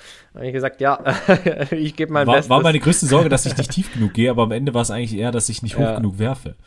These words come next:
Speaker 2: Äh,
Speaker 1: Dass du nicht
Speaker 2: ja,
Speaker 1: wieder
Speaker 2: genau,
Speaker 1: hochkommst
Speaker 2: genau.
Speaker 1: und dass du nicht hinten runterfällst,
Speaker 2: Ey, du, ich sag's
Speaker 1: irgendwie in
Speaker 2: dir.
Speaker 1: die, im, im,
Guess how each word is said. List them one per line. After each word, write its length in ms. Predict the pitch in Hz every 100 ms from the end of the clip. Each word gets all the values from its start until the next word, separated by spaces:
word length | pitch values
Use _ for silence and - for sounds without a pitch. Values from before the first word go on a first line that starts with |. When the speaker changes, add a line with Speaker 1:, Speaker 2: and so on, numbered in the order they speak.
| - - - _
Speaker 2:
Äh, 280 | - 113 117
Speaker 1:
Dass 140 | 151 180
du 80 | 202
nicht 100 | 196
Speaker 2:
ja, 60 |
Speaker 1:
wieder 140 | 190 190
Speaker 2:
genau, 120 | 196
Speaker 1:
hochkommst 440 | 131 156 208 - -
Speaker 2:
genau. 100 | - - -
Speaker 1:
und 60 | 165
dass 140 | 165
du 80 | 180
nicht 220 | 190 -
hinten 320 | 220 208 208
runterfällst, 460 | 185 190 196 180 107
Speaker 2:
Ey, 140 | 151 156
du, 40 |
ich 60 | 90
sag's 240 | 147 143
Speaker 1:
irgendwie 80 | 143
in 80 | 139
Speaker 2:
dir. 140 | 143 139 - 247 233 -
Speaker 1:
die, 60 |
im, 220 | 139 147 139
im, 380 | 139 139 131